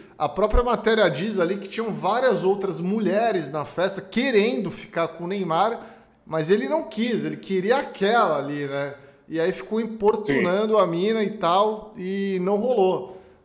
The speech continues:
Speaker 1: É, então, assim, cara, o Neymar, ele, sei lá, velho, porra, cara,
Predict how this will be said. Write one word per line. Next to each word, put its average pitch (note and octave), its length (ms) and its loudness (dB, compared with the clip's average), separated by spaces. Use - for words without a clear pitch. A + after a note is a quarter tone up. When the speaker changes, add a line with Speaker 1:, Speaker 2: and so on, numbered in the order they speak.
Speaker 1:
É, C#3+ 220 -6
então, F3+ 280 -4
assim, F#3+ 580 -4
cara, D3 480 -2
o D3+ 120 -12
Neymar, E3+ 720 -6
ele, F3 920 -10
sei - 240 -16
lá, D3 300 0
velho, B2+ 320 -4
porra, C#3+ 420 -6
cara, D3 300 -8